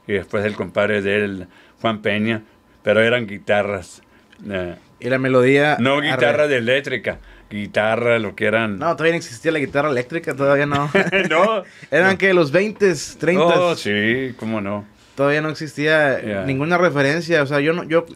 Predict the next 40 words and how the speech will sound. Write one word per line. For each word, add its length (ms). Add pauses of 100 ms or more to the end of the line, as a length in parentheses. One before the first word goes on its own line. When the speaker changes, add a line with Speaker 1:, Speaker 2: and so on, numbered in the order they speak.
Speaker 2:
yo 220
creo 220
que 160
no, 440 (200)
mi, 140
mi 200
única 300
referencia 480
de 100
mi 100
conocimiento 1000
de 180
esa 180
época, 360
pues 180
a 60
lo 100
mejor 240
el 80
trío 180
Calaveras, 640 (420)
que, 180 (100)
que 140
tocaban 420
con 100
Speaker 1:
Sí, 80
Speaker 2:
Juan 160
Speaker 1:
pues 160
ya 160
esos 280
eran 260
tríos. 560
Speaker 2:
Eran 240
tríos. 440
Speaker 1:
Trío, 280
no, 240
no, 200
ya 300
eso 240
ya, 260